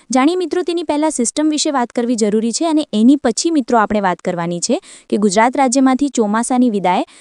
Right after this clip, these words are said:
દસ તારીખે શરૂ થઈ જવાની છે અને દસ થી તેર તારીખ સુધી ગુજરાત રાજ્યમાંથી ચોમાસાની વિદાય પણ જે છે તે કમ્પ્લીટ થઈ જવાની છે. અને મિત્રો બીજા નંબર ઉપર આપણે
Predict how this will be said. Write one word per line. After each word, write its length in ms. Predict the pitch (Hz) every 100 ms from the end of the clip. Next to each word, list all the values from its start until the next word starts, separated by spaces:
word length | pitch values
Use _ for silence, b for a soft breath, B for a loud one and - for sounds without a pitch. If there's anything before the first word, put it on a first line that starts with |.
| b b
દસ 260 | 208 330 -
તારીખે 340 | 220 208 233 -
શરૂ 200 | 196 214
થઈ 100 | 214 185
જવાની 320 | 175 170 170 -
છે 120 | 403 b b -
અને 160 | 247
દસ 280 | 220 262 -
થી 140 | 370 -
તેર 100 | 302 277
તારીખ 280 | 269 269 -
સુધી 220 | 240 247 214
ગુજરાત 360 | 190 208 226
રાજ્યમાંથી 500 | 208 208 208 196 233 196
ચોમાસાની 540 | 185 185 - 190 190
વિદાય 300 | 175 170 170
પણ 180 | 240 - B B -
જે 200 | 196 185
છે 120 | 196
તે 100 | 294 220
કમ્પ્લીટ 360 | 190 196 185 190
થઈ 100 | 165
જવાની 340 | 165 160 156 151
છે. 120 | - _ b b b b b b
અને 120 | 254 339
મિત્રો 220 | 330 427
બીજા 300 | 294 233 269
નંબર 280 | 349 349 349
ઉપર 180 | 320 311
આપણે 260 | 294 277